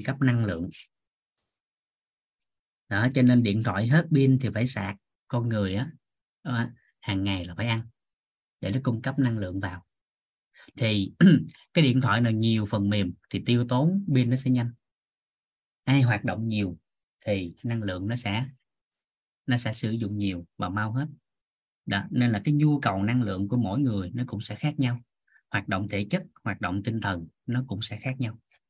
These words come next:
À, nên cái quá trình mà các anh chị hồi xưa tới giờ ít vận động mà bây giờ bắt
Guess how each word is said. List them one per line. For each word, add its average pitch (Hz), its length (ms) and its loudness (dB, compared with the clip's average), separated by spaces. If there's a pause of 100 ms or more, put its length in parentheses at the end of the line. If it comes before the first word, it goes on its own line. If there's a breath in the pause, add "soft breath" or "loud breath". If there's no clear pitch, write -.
(420)
À, 101 200 -4 (320 soft breath)
nên 131 160 6
cái 160 120 4
quá 175 240 6
trình 107 180 0
mà 101 160 0
các 147 80 0
anh 156 160 6
chị 104 280 0 (180)
hồi 104 140 -4
xưa 143 340 2
tới 165 140 2
giờ 110 220 0
ít 190 220 -2
vận 107 200 -2
động 107 300 -2 (100)
mà 98 100 -2
bây 120 160 0
giờ 98 320 -2
bắt 160 160 -4